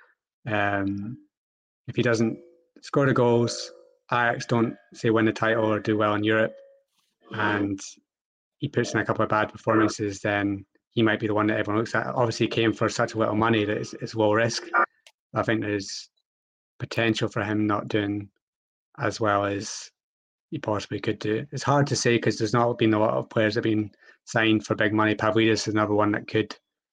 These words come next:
flop a little at A Z as well if he doesn't score the goals that everyone expects him to, and especially with the pressure of having to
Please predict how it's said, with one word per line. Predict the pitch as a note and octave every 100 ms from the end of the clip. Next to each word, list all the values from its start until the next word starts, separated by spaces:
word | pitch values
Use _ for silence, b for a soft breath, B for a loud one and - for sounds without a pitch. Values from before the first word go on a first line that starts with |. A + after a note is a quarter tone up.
| _ _ _ -
flop | A2+ G#2+ G#2+
a |
little | A2 G#2+ G#2+
at | G#2+
A | A2
Z | G2+ G#2
as | G#2 G#2
well | G#2+ G2+
if |
he | A2
doesn't | G#2+ G2 G#2 - - _ _ _ _ _
score | - - G#2+
the |
goals | G#2 G#2 G#2
that |
everyone | G#2+ G#2
expects | G#2 G#2+ G#2+
him | - G#2
to, | - G#2
and | G2+
especially | G2 G#2+ G2+ A2
with |
the | G#2
pressure | - G#2 G2+ G#2
of | G2+
having | - G#2 -
to | G#2+ G#2